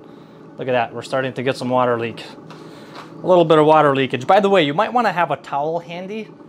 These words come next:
I'll explain a little bit later why. So, we got all the stuff out. At this point, you have three options. Option one would be to just take everything out of the freezer and the fridge,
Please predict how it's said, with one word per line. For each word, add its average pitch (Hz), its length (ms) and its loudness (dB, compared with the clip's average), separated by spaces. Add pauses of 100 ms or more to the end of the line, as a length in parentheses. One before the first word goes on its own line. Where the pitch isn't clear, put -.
(540)
I'll 160 140 2
explain 170 320 -2
a 160 60 -2
little 151 180 0
bit 143 140 -4
later 135 280 -2
why. 117 300 0 (800)
So, 202 360 4
we 180 160 0
got 202 160 4
all 190 120 2
the 208 80 0
stuff - 240 0
out. 156 300 4 (680)
At 165 180 0
this 240 200 0
point, 240 440 -4 (180)
you 190 180 -4
have 202 400 2 (220)
three 233 300 -2
options. 135 640 -2 (460)
Option 202 380 -6
one 220 400 -4
would 175 180 0
be 190 180 -2
to 175 460 2 (220)
just - 260 -2
take 196 240 -2 (220)
everything 185 480 0
out 151 180 2
of 165 80 2
the 139 100 -6
freezer 170 420 -2
and 160 280 -4
the 202 80 -4
fridge, 170 500 -2